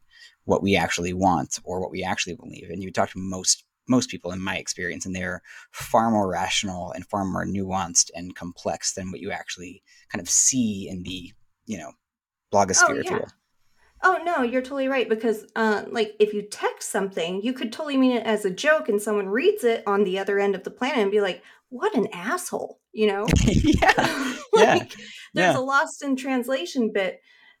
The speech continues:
Speaker 2: where when you're in person, you can pick up on the vibe of the other, of the, of the other person you're talking to. So,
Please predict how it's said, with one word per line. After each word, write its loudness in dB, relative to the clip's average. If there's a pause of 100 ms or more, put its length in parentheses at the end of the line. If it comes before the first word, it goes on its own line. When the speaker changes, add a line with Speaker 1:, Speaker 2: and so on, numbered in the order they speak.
Speaker 2:
where 4
when 8
you're 8
in 0
person, 2
you 2
can 0
pick -6
up 0
on 0 (420)
the -6
vibe 4
of 0
the -6
other, -4 (600)
of 0
the, 4
of 4
the 6
other 0
person -2
you're -4
talking 0
to. -4
So, 4